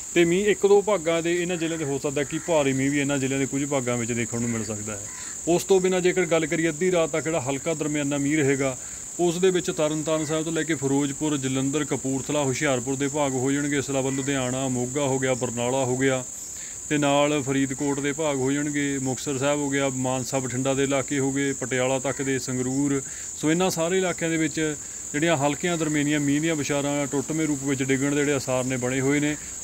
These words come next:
ਹਾਲਾਂਕਿ ਇਹਨਾਂ ਜ਼ਿਲ੍ਹਿਆਂ ਦੇ ਸੌ ਪਰਸੈਂਟ ਇਲਾਕਿਆਂ ਵਿੱਚ ਮੀਂਹ ਨਹੀਂ ਪਵੇਗਾ, ਕੁਝ ਇਲਾਕਿਆਂ ਵਿੱਚ ਮੀਂਹ ਪਵੇਗਾ ਤੇ ਕੁਝ ਇਲਾਕੇ ਅਜਿਹੇ ਵੀ ਰਹਿਣਗੇ ਜਿਨ੍ਹਾਂ ਵਿੱਚ ਮੀਂਹ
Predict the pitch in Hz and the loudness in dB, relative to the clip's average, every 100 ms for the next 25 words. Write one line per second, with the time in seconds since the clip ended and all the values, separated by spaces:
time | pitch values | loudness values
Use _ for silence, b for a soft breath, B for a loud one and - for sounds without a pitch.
0 | 135 147 156 170 175 170 165 175 170 143 | 0 2 2 0 -2 0 0 -2 -2 -2
1 | 143 147 151 143 147 139 147 147 139 143 | -2 -2 -2 0 0 0 -2 -2 -2 -2
2 | 147 147 131 139 143 147 143 156 147 147 | 0 0 0 0 0 0 0 0 0 -4
3 | 151 151 123 143 135 135 135 143 131 135 | -2 0 0 -2 -2 -2 -2 0 0 2
4 | 143 139 151 139 147 147 151 131 151 135 | 0 0 -2 -2 -2 0 0 0 0 0
5 | 127 131 135 131 135 139 131 135 139 127 | 0 0 0 0 0 -2 -2 0 0 -2
6 | 131 127 139 | -2 -2 -2